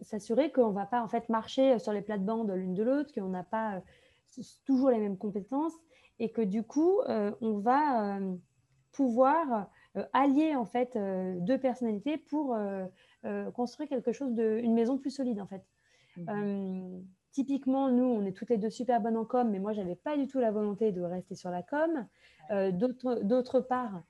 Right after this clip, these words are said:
Speaker 1: euh, c'est ton, euh, c'est ton bébé, Genuine. Donc, c'est vrai que c'était logique que ce soit toi qui continue à prendre la parole, et cetera, euh, pour les messages principaux, euh, pour, euh, 'fin, et puis c'est,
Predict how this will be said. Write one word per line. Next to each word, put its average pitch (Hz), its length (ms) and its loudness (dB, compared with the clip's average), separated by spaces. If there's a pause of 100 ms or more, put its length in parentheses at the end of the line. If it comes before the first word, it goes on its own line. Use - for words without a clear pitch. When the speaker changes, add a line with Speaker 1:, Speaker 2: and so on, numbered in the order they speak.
(320)
Speaker 1:
euh, 175 60 -6 (100)
c'est 185 140 -6 (240)
ton, 285 460 -2
euh, 180 320 -6 (260)
c'est 180 220 -12
ton 277 140 0
bébé, 247 360 0
Genuine. 208 400 -2
Donc, 165 220 -8
c'est 202 80 -6
vrai 220 420 -4
que 175 220 -4 (360)
c'était 190 200 -6
logique 247 420 0
que 196 120 -10
ce 185 120 -14
soit 190 180 -8 (120)
toi 247 240 0
qui 214 140 -12
continue 226 400 -4
à 220 100 0
prendre 202 240 -10
la 190 180 -8
parole, 214 420 2
et 175 60 -6
cetera, 190 640 -8
euh, 165 60 -10 (540)
pour 190 140 -6
les 175 80 -4
messages 175 400 -8
principaux, 240 960 4
euh, 185 120 -2 (420)
pour, 180 220 -6
euh, 170 160 -4
'fin, 175 160 -8
et 170 120 -14
puis - 140 -20
c'est, 170 120 -14